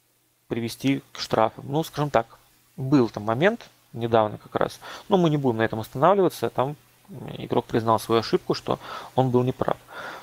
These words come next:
А что касательно пабов, э, я считаю, что, конечно, игроки должны работать над своим поведением там. Все-таки ж они публичные лица, и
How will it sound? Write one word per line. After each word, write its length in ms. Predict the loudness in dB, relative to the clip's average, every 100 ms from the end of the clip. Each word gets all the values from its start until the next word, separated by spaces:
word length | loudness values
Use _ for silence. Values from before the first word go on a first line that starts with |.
| -6
А 300 | 4 6 6
что 140 | 2 -4
касательно 360 | 0 0 0
пабов, 440 | 0 2 2 2 -2 -6 -12
э, 540 | -8 -6 -6 -8 -4
я 100 | -2
считаю, 320 | 0 0 0
что, 340 | 0 0 0 0 _ _ _ -6
конечно, 400 | -2 -2 -2 -2
игроки 260 | 0 0
должны 300 | 4 4 4
работать 300 | 0 2 0
над 80 | -2
своим 160 | -8 -4
поведением 440 | -2 0 -2 -2
там. 320 | 2 2 2 -8 _ -20 -20 -20 -20 _ _ _
Все-таки 380 | 0 2 2 -4
ж 120 | -2
они 180 | -2 0
публичные 540 | 0 2 0 0 -2
лица, 320 | 0 0 2
и 440 | 0 2 2 4